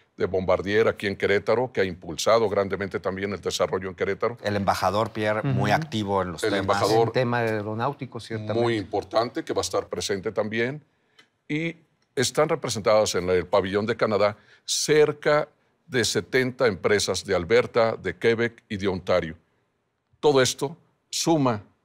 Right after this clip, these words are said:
Speaker 1: a México y vamos a tener también universidades canadienses para el Foro de Educación Aeroespacial,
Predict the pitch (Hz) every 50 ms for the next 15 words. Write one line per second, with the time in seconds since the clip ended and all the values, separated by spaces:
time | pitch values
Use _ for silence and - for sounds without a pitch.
0 | _ _ - 95 95 110 107 - - 104 - 127 127 - - _ - 101 90 101
1 | 101 104 - 98 - 123 95 98 95 - - 95 92 101 107 101 - - 110 101
2 | 95 92 - - 92 98 98 95 95 87 - - 104 90 90 92 98 101 104 -
3 | - 123 - - _ _ _ _ _ _ _ _ - 104 98 95 92 92 - 120
4 | 120 120 123 107 101 90 92 87 - 87 - 113 98 98 95 - 90 - - 95
5 | - 110 110 117 135